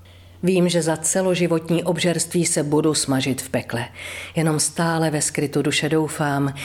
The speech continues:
že vedle mě se bude smažit řízek, sýr,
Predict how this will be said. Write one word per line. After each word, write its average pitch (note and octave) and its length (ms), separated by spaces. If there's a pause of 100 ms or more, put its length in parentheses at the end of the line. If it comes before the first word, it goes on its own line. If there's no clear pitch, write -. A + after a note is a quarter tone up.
(200)
že E3 160
vedle E3+ 280
mě F3 160
se F3 160
bude E3 220
smažit D#3 460
řízek, D#3 720
sýr, D3+ 640